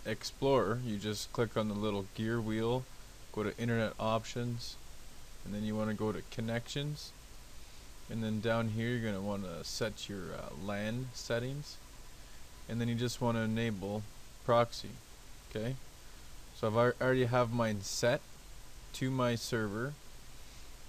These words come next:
and by default, Squid uses port three one two eight. So just enter in the I P address of your proxy server, and then port three one two eight, and then hit OK,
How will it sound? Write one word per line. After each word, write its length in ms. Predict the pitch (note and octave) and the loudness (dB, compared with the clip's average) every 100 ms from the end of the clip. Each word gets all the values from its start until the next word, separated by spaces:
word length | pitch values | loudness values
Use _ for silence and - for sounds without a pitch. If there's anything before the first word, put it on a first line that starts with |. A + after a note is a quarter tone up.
| - | -4
and 400 | B2 A#2+ B2 B2 | 0 2 4 6
by 180 | A#2 A#2+ | 8 8
default, 680 | A2 B2+ C#3+ - D3 D3 C3 | 8 4 2 6 8 6 2
Squid 520 | - - B2 B2 A2+ | -6 0 4 4 4
uses 520 | A#2 A#2+ A#2 A#2 G#2+ - | 2 4 4 2 2 -2
port 280 | - A#2+ A2+ - | 2 4 4 0
three 360 | - - B2 C3+ | -8 -2 0 0
one 400 | B2 A#2 A#2 G#2+ | 2 2 2 0
two 280 | - A2+ A2 | -2 0 0
eight. 200 | G2+ B2 - - - - - - - - - - - - - | 0 -2 -6 -12 -12 -12 -12 -14 -14 -14 -12 -12 -14 -14 -12
So 580 | - G#2+ G2+ G2 G2 G2 - | 0 4 6 6 4 0 -4
just 200 | G#2+ A2+ | -4 -4
enter 300 | A#2 A#2+ A#2+ | -2 0 0
in 80 | A#2 | 0
the 120 | G#2+ | 0
I 140 | G2+ G2+ - | 0 -2 -2
P 180 | A#2+ | 0
address 480 | A2+ A2+ A2 A2+ A#2 | 4 2 2 0 0
of 120 | G#2+ | -2
your 120 | F2+ G2 - - | -4 -6 -8 -2
proxy 420 | A#2+ A2+ A#2 A#2+ | 4 4 2 -2
server, 460 | A2+ A#2+ A#2+ A#2 A2+ | -2 0 0 2 0
and 100 | G#2+ | 0
then 180 | G2+ G#2 - | 0 -2 0
port 240 | A2 G#2 - | 2 0 -2
three 240 | - A#2 A#2 | -6 -2 0
one 300 | A2 A2 G#2+ | 2 0 -2
two 260 | - G#2+ G#2 | -4 -2 0
eight, 200 | A2 - - - - - - - - - | -2 -4 -8 -12 -12 -12 -10 -10 -10 -6
and 60 | |
then 100 | G#2 | -4
hit 160 | G#2 G#2+ | 0 0
OK, 500 | G2 G2 B2+ C3+ D3 | 0 0 2 2 2